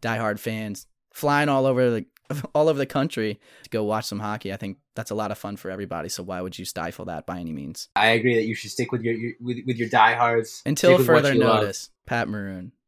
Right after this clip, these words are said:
Speaker 1: I'm riding, I'm riding with Pat Maroon, baby. The three-peat
Speaker 2: You're
Speaker 1: express. I'm all
Speaker 2: standing
Speaker 1: aboard.
Speaker 2: by the child arresters.
Speaker 1: I'm, I'm standing by
Speaker 2: Wow.
Speaker 1: Pat Maroon.
Speaker 2: Wow.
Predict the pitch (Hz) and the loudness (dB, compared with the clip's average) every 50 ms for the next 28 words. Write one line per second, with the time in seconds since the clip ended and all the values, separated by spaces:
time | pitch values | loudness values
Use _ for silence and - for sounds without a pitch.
0 | _ _ _ - - 170 175 180 180 175 175 180 190 196 220 220 220 220 214 202 | _ _ _ -2 2 4 4 6 6 8 10 10 12 10 10 10 8 4 2 0
1 | - - - - 147 156 156 156 160 165 185 190 190 180 - - 175 160 160 - | -4 -8 -4 0 2 4 8 8 10 10 8 8 4 2 2 6 6 6 6 6
2 | 151 156 151 151 147 139 123 107 113 110 113 113 123 135 120 120 - - - 143 | 4 2 2 2 2 2 0 0 0 0 0 0 0 0 -2 -2 -4 -4 -2 0
3 | 156 170 170 - 185 180 170 139 139 135 127 - - 147 139 123 104 - - - | 0 0 0 2 4 6 8 8 8 8 6 4 4 4 6 6 4 4 4 6
4 | 135 127 135 139 143 143 143 143 131 123 110 117 117 120 123 123 117 117 110 - | 6 8 10 8 8 8 8 6 6 8 10 10 12 12 10 8 6 2 2 2
5 | - - 117 98 104 110 107 104 98 101 95 95 90 87 - - - - 87 76 | 2 4 6 6 6 6 6 4 0 0 -2 -2 -2 -2 -4 -6 -8 -8 -8 -8
6 | 76 - - - - - - _ _ _ _ _ _ - 113 113 113 110 - - | -8 -8 -8 -6 -8 -8 -10 _ _ _ _ _ _ -10 -8 -6 -6 -6 -6 -4
7 | 117 127 135 127 - - 120 113 113 113 110 107 85 82 80 82 117 110 - - | -4 -4 -4 -4 -4 -4 -4 -2 -2 0 2 4 4 4 4 4 4 2 0 -2
8 | 98 98 95 92 90 87 82 - _ _ _ _ _ _ _ _ _ - 73 73 | -4 -6 -6 -8 -8 -10 -12 -14 _ _ _ _ _ _ _ _ _ -10 -6 -6
9 | 78 78 78 78 78 78 78 76 73 73 76 | -4 -2 -2 -2 -4 -4 -4 -6 -8 -12 -14